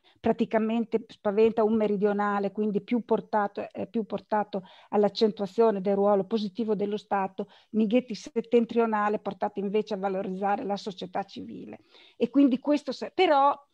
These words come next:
però questo, questo è, è naturalmente poi il fatto del libe-, che il liberalismo, che i pensatori liberali naturalmente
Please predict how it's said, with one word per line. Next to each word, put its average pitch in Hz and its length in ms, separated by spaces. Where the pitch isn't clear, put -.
però 269 520
questo, 277 360
questo 262 380
è, 240 260
è 240 140
naturalmente 262 720
poi 254 240
il 240 80
fatto 240 360
del 208 180
libe-, 208 300
che 226 120
il 226 60
liberalismo, 214 640
che 214 80
i - 40
pensatori 220 520
liberali 202 600
naturalmente 104 760